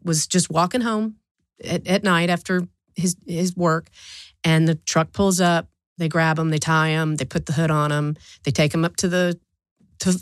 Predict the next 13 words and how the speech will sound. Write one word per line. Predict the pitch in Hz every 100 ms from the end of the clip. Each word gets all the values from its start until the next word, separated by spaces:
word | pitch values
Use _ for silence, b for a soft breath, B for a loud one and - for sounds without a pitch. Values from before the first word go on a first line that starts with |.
| -
the | 185
farm | 180 202 156 151 165 175 B B B _
and | 165 160 165 -
put | - 156
the, | 175 - - _ -
you | 180
know, | 170 160
noose | 165 165
around | 180 175
his | 180 180
neck, | 170 165 170 -
and, | 135 131 135 -
and | 151 147